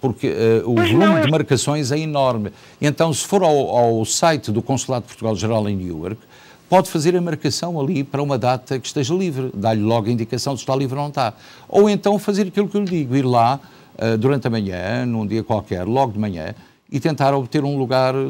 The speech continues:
Speaker 1: disponível para ser atendida na falha de outra pessoa que não, não vá lá. E isso acontece, tem acontecido frequentemente.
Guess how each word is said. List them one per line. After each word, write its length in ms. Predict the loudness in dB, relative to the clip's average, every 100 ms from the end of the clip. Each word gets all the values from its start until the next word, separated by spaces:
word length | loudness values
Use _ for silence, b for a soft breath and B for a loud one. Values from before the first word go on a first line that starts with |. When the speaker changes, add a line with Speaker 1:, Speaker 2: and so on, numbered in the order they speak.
| -8
Speaker 1:
disponível 540 | -4 0 2 2 -2
para 160 | -2 -2
ser 160 | -2
atendida 720 | -2 -2 -2 -2 -2 -4 -6 -8 -10
na 220 | -6 -4
falha 340 | 0 0 2 0
de 60 |
outra 200 | 0 -2
pessoa 340 | -4 -4 -2 -4
que 120 | -4
não, 280 | -4 -4 -4
não 220 | -4 -2
vá 120 | 0
lá. 200 | 2 0 -4 b b
E 120 | 0 0
isso 180 | 2
acontece, 460 | 0 0 0 -2 -2
tem 260 | 0 0 0
acontecido 540 | -2 0 0 0 -6
frequentemente. 720 | -8 -4 -4 -4 -6 -6 -10